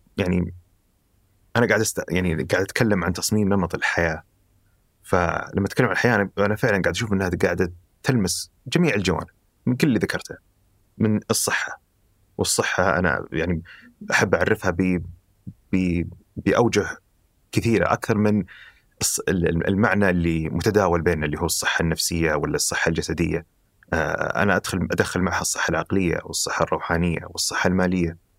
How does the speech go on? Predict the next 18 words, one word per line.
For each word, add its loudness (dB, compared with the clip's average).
و-، 0
والصحة 0
المهنية 0
والصحة 2
البيئية. 0
فكل 0
هذه 2
أشياء 0
إذا، 2
إذا 4
نبغى 4
نعرف 2
موضوع 4
الصحة -2
ب-، 0
ب-، -4
بمعناها 0
ال-، -6